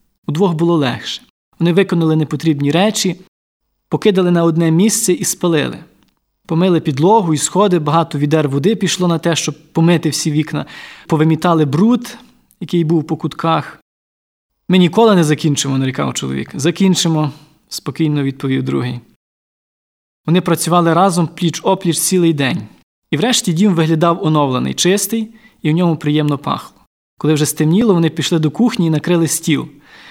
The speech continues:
«Тепер, — сказав чоловік, — може прийти мій гість. Тепер Бог може прийти». «Я вже тут, — сказав незнайомець, і сів за столом.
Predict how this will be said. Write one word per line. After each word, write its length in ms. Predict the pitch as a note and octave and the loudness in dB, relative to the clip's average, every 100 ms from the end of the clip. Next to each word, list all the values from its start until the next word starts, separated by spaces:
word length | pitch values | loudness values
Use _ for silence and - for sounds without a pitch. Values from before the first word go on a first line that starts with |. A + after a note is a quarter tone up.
| - | -16
«Тепер, — 480 | - B2+ G3 A#3+ C4 - - | -12 -2 2 4 2 -2 -10
сказав 360 | - F#3+ G#3 | -8 -2 0
чоловік, — 320 | G3+ F#3+ G#3 E3+ | 0 0 0 0
може 360 | D#3 G3+ G3 | 2 2 2
прийти 400 | E3+ D#3+ D#3+ F#3 | 0 0 2 2
мій 160 | E3+ D#3 | 2 2
гість. 460 | A#2+ C3 - - - _ _ _ | 2 -2 -4 -12 -20 _ _ _
Тепер 300 | - C#3+ F3 | -10 -2 0
Бог 500 | D3 B2 F3+ B3 - - _ _ - | 0 2 4 4 0 -14 _ _ -2
може 240 | E3+ D#3+ | 0 0
прийти». 520 | D#3 D#3+ D3+ C#3+ - - _ _ _ _ _ _ - | 0 -2 0 -4 -6 -18 _ _ _ _ _ _ -2
«Я 140 | D3+ | 0
вже 160 | D#3+ D#3+ | 2 0
тут, — 440 | - A3 G#3+ - - | 0 -2 -2 -10 -18
сказав 380 | - - C3+ C3+ | -12 -8 -4 -2
незнайомець, 720 | C3+ C3 C3+ C3 - - - _ _ _ _ | -2 -4 -4 -4 -6 -12 -20 _ _ _ _
і 60 | - | -6
сів 200 | - E3+ | -2 -2
за 100 | D3+ | -2
столом. 400 | - C#3+ C3 | -4 -4 -4